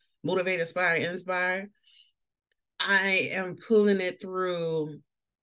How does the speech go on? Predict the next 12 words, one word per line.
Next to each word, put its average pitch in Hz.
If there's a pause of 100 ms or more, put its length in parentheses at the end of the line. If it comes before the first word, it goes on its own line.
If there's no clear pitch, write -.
(280)
systematically 185
through 156
and 160
methodically 175
through 151
my 143
books 156
too. 143
My 147
books 165
are 139
formed, 143